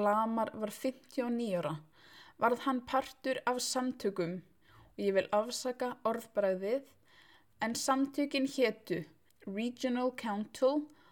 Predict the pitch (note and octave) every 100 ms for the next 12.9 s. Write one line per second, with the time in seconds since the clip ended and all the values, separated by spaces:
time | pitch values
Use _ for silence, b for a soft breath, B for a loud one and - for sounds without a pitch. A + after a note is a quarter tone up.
0 | b - G3+ G#3 G#3+ A#3+ B3 B3 B3 A#3+
1 | - G#3 G#3 A3 G3 F#3 - F3+ - -
2 | - _ b b b b - G#3+ G#3 G#3+
3 | G#3 - - A3+ C4 - - A#3 - G#3
4 | G#3 F#3+ F3+ _ - - - _ _ _
5 | _ _ _ _ _ _ _ _ _ -
6 | G#3+ - A3 G#3+ A3+ D4 D4+ A#3+ F#3+ D#3
7 | D#3 - G3 G3 G#3 G#3+ G3+ G#3+ A#3 G#3
8 | F#3 F#3 F#3+ G3+ G3+ G3 G3 F#3+ G3+ G#3+
9 | - A#3+ G#3+ G#3 G3+ G3+ G3+ G3+ G3 -
10 | - F3 - - b b b b b b
11 | _ _ _ G#3 G#3 G#3+ G#3 - - _
12 | _ A3+ B3+ C4+ - B3+ - A3